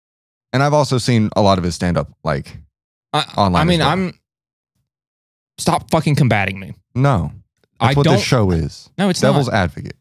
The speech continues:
Speaker 2: Eh, I don't really think we're playing devil's advocate there, though. Like, I'm not talking about his personality changing.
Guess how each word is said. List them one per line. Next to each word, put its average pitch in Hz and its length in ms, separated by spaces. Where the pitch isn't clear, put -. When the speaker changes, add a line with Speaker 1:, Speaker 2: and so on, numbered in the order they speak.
Speaker 2:
Eh, 156 220
I - 680
don't 190 100
really 160 140
think 160 180
we're 147 60
playing 156 280
devil's 113 240
advocate 95 360
there, 90 160
though. 82 400
Like, 107 320
I'm 131 240
not 143 160
talking 110 220
about 98 180
his 98 160
personality 92 540
changing. 87 460